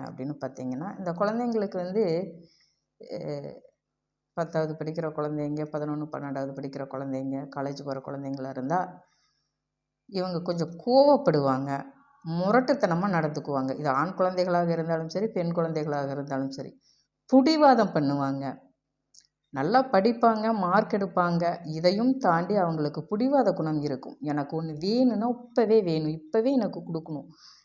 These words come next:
நீங்க கு-, வாங்கி தருவீங்களா மாட்டீங்களா?" அந்த மாதிரி ஒரு போராட்ட குணத்தோட இருப்பாங்க. இந்த போராட்ட குணம் அமைதியாகிறதுக்கு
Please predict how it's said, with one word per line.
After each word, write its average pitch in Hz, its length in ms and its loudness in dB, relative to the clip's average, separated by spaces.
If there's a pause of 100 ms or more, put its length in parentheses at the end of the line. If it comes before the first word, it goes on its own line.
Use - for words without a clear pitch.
(100)
நீங்க 165 200 -4
கு-, 165 220 -4
வாங்கி 202 400 2
தருவீங்களா 202 460 0
மாட்டீங்களா?" 156 540 -2
அந்த 220 320 -2
மாதிரி 185 300 -2
ஒரு 147 480 -2
போராட்ட 190 380 -2
குணத்தோட 156 500 -4
இருப்பாங்க. 147 580 -4 (1080)
இந்த 170 220 -2
போராட்ட 196 520 2
குணம் 175 340 -4
அமைதியாகிறதுக்கு 170 1160 -4